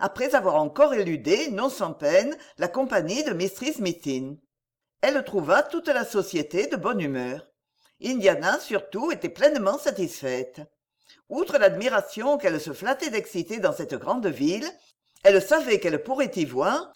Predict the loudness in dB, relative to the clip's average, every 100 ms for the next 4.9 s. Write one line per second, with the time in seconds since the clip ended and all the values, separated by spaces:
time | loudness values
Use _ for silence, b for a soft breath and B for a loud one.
0 | _ 0 2 2 2 0 -4 -2 6 6
1 | 6 0 4 4 2 -4 -4 -4 -6 -2
2 | 0 0 0 -6 -4 -4 -4 0 4 4
3 | 2 4 4 4 -4 -2 -2 -2 -4 -6
4 | -6 -4 -2 0 -2 0 0 -2 -6